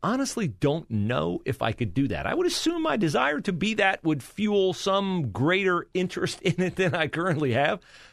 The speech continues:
but I can't think of any possible way that I could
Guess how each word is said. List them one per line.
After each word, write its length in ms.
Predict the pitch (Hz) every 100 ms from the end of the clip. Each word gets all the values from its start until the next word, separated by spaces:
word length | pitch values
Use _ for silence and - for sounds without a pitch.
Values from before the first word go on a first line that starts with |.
| -
but 100 | -
I 140 | 233
can't 260 | 240 269 247
think 160 | 247
of 100 | 220
any 220 | 214 226 220
possible 960 | - - 180 190 190 185 160 151 156 _ _ _ _ _
way 380 | - 143 170 170
that 140 | 151
I 120 | 143 139
could 320 | 131 113